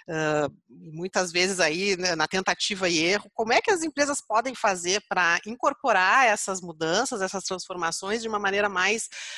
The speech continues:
ãh, consistente, mais profissional?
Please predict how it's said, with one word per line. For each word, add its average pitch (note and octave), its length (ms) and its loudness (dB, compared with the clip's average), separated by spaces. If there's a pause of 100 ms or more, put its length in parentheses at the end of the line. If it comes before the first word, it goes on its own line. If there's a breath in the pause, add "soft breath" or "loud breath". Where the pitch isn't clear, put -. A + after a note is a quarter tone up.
(160 loud breath)
ãh, G3 420 4
consistente, A3 1080 0
mais G3+ 580 2
profissional? F#3+ 600 0